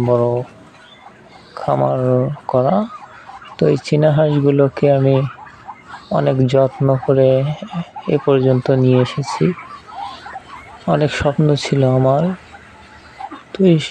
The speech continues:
জানি না এই স্বপ্নগুলো কি পূরণ হবে। আল্লাহ ভরসা, আল্লাহ যা করে তাই মঙ্গলের জন্যই করে।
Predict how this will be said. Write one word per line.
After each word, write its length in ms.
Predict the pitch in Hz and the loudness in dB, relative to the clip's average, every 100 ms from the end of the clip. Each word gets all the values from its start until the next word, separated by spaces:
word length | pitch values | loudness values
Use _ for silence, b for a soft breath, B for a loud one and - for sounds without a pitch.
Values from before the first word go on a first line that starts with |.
| 160 151 | -2 2
জানি 200 | 156 156 | 4 4
না 160 | 151 | 4
এই 80 | 147 | 4
স্বপ্নগুলো 680 | 135 - 139 147 143 139 135 | 2 0 0 2 2 2 2
কি 180 | 131 139 - | 0 -6 -2
পূরণ 260 | 135 135 | 0 2
হবে। 500 | 131 - 135 135 127 151 - - - - - - - - - - - - - - - - - - - - - - - - | 0 0 2 2 2 -2 -10 -18 -20 -20 -20 -20 -20 -20 -20 -20 -20 -20 -20 -20 -20 -20 -20 -20 -20 -20 -20 -20 -12 -2
আল্লাহ 300 | 160 143 143 | 0 0 2
ভরসা, 380 | 139 135 - 143 | 2 0 2 2
আল্লাহ 240 | 135 135 | 4 4
যা 160 | 135 131 | 4 2
করে 260 | 147 139 131 | 2 0 0
তাই 200 | 147 135 | 0 0
মঙ্গলের 520 | 131 131 135 135 131 | 2 2 2 2 2
জন্যই 280 | 135 135 135 | 2 2 2
করে। 340 | 131 151 185 | 0 0 0